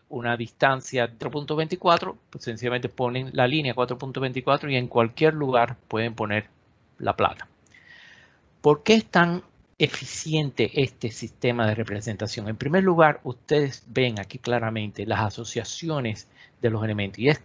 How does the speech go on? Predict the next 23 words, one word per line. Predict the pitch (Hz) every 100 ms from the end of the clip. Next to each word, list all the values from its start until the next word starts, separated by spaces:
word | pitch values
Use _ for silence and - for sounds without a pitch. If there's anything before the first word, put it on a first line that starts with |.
| -
claro | 131 151 139 107 95 - - - -
que | 135
estos | 165 160 143
tres | - 143
elementos | 139 127 120 123 120
de |
aquí, | 107 120 120
oro, | 131 131 127 -
cobre | 131 120 113
y | 107
cadmio, | 143 131 - 98 98 - - - -
corresponden | 117 117 - - 127 127 120
a | 104
la | 95
zona | - 123 113 104 - _ _ _ -
de | 123
mineralización. | 107 104 101 95 110 - 98 87 - _ - - - -
Que | 131
la | 123 120
plata | 170 196 185 - 113 127 -
es | 135
un | 156 151
elemento | 135 123 135 135 - 131 139